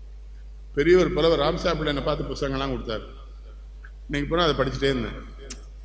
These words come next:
தல வரலாறு, அப்புறம் அந்தா-, அந்தாதி பாடியிருக்காரு, ஒரு அம்மன் இருக்க, முக்கியமான அம்மன், அதை பத்தி அந்தாதி, அந்த வரலாறு அவர் செலவழிச்சு போட்டிருக்காரு. நம்ம போய் கேட்டு வாங்கி, அவர்கிட்ட இருந்து வாங்கி படிக்கணும்ல பிள்ளைகள். அவர் ஒன்றும் ரூபா கேட்கல, இலவசமா தான் அச்சடிச்சிருக்காரு.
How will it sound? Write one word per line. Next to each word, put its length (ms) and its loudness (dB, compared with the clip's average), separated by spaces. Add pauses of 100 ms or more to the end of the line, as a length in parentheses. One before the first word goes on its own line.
(360)
தல 200 4
வரலாறு, 540 4
அப்புறம் 220 0
அந்தா-, 500 -2
அந்தாதி 320 4
பாடியிருக்காரு, 840 0 (180)
ஒரு 120 2
அம்மன் 240 2
இருக்க, 240 2
முக்கியமான 420 0
அம்மன், 280 -2
அதை 140 0
பத்தி 200 -2
அந்தாதி, 420 2
அந்த 160 0
வரலாறு 640 2 (600)
அவர் 220 2
செலவழிச்சு 380 4
போட்டிருக்காரு. 640 0 (1500)
நம்ம 200 0
போய் 200 4
கேட்டு 320 4
வாங்கி, 300 2
அவர்கிட்ட 320 2
இருந்து 180 -2
வாங்கி 200 0
படிக்கணும்ல 460 0
பிள்ளைகள். 460 -2 (840)
அவர் 140 2
ஒன்றும் 180 4
ரூபா 240 8
கேட்கல, 280 6
இலவசமா 500 0
தான் 160 2
அச்சடிச்சிருக்காரு. 760 -4